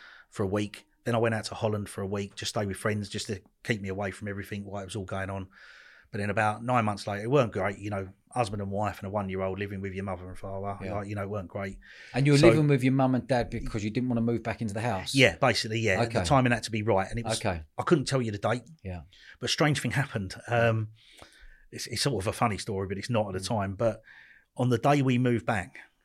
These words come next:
Speaker 1: now bearing in mind, no mobile phones. I have to keep emphasising that, how long ago it was. So we got a phone by the side of the bed.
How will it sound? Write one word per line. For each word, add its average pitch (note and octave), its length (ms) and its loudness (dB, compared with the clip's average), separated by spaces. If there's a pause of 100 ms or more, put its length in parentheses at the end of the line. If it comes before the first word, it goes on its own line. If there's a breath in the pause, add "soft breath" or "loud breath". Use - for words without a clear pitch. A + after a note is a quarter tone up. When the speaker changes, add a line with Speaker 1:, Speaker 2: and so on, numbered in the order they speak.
(400)
Speaker 1:
now A#2 80 0
bearing D3 240 8
in C3 80 2
mind, A#2+ 380 4
no A2+ 180 4
mobile G2+ 340 2
phones. F#2 360 -4
I G#2+ 60 -2
have A2 100 -2
to - 80 -6
keep G#2 160 0
emphasising G2+ 540 -2
that, G2 120 2
how G2+ 60 2
long G2+ 160 0
ago F#2+ 180 -4
it F#2 80 -6
was. F#2+ 220 -2 (420 loud breath)
So - 100 -4
we A2+ 60 0
got A2 80 -6
a - 40 -10
phone A#2+ 200 6
by G#2 140 2
the G2 80 -2
side G2+ 220 0
of F#2 60 -2
the F#2+ 60 -4
bed. F#2+ 240 -4